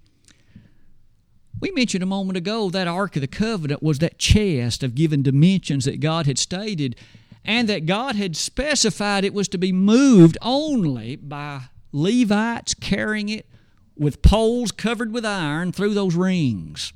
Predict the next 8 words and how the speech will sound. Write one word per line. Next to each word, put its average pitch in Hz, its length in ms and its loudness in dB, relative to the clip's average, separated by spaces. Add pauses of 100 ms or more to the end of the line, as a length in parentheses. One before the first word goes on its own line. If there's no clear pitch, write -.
(1500)
So - 140 0
you 208 140 2
couldn't 208 260 0
scoot 208 300 6
it 233 100 2
on 254 120 0
the 262 60 0
ground. 185 720 -2